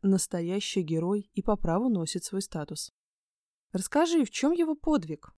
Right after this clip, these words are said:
Во время Великой Отечественной Волгоград, вернее Сталинград, в то время у него было это имя, показал, что такое стойкость и патриотизм русского человека. Это трагическая страница нашей истории,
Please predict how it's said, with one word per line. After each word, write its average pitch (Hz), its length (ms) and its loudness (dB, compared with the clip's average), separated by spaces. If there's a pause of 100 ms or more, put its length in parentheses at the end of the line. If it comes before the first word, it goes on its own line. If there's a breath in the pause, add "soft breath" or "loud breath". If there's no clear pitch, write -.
(960)
Во 180 140 2
время 202 320 4
Великой 190 460 0
Отечественной 170 840 -4
Волгоград, 180 680 -2 (120)
вернее 175 380 0
Сталинград, 175 720 -2 (280)
в - 100 -4
то 180 100 0
время 185 300 2
у 165 60 -2
него 165 240 -4
было 165 260 -2
это 165 240 -4
имя, 156 340 -4 (440)
показал, 185 480 2
что - 180 0
такое 175 360 0
стойкость 202 600 2
и 175 60 0
патриотизм 175 720 0
русского 175 400 -2
человека. 160 720 -4 (420)
Это 196 220 0
трагическая 185 720 -2
страница 185 500 0
нашей 180 440 0
истории, 175 640 0